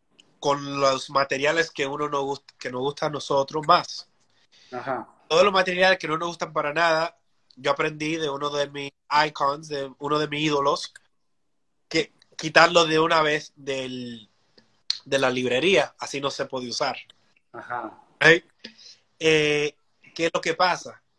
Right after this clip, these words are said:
Speaker 1: Que como nosotros somos una empresa pequeña, esos materiales no se van cambiando muy a menudo.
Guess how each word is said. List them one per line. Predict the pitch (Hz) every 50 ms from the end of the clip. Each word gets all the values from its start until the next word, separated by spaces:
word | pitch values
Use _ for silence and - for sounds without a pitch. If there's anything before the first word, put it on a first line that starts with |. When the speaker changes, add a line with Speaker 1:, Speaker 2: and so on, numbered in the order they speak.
| _ _ _ _ _ _ _ _ _ _ _ _ _ _ _ _ _ _ _ _ _ _ _ _ _ _ _ _ _ _ -
Speaker 1:
Que | - 156 147 147 143 143 139 139 135 135 131 _ _ _
como | - 139 131 139
nosotros | 139 139 - - 165 165 185 180
somos | 190 180 175
una | 175 165
empresa | 160 151 - 156 156 151 - 156 147
pequeña, | - 131 127 - 143 135 127 123 120 123 139 _ _ _ _ _ _ _ _ _ _ _ _ _ _ _ _ _ -
esos | 143 143 139 139 - 156 147 147
materiales | 143 147 - 147 135 139 147 147 147 143 143 135 - -
no | 139 135 135
se | - 143 127 -
van | 143 139 135 135
cambiando | - 123 117 117 120 127 131 131 127 127 120 120 117 117 _ _ _ _ - _ -
muy | 131 127 131 135 135
a | 127
menudo. | 120 117 110 120 143 143 127 113 107 -